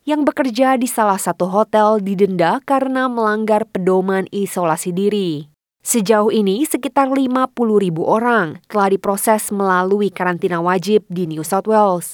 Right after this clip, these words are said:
Dan saat ini ada lebih dari empat ribu orang sedang menjalani karantina di enam belas hotel di Sydney. Beberapa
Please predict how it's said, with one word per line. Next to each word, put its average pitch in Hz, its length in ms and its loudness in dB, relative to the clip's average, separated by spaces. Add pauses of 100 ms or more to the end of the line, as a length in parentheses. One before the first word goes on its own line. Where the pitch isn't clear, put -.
(300)
Dan 202 240 0
saat 190 240 -4
ini 220 320 0
ada 277 160 0
lebih 262 320 2
dari 226 160 0
empat 208 400 -4
ribu 185 320 0
orang 185 400 -2
sedang 196 320 0
menjalani 180 720 0
karantina 180 560 -4
di 269 240 -2
enam 247 240 -2
belas 233 320 0
hotel 175 400 0
di 160 160 -4
Sydney. 190 640 -6 (200)
Beberapa 262 560 2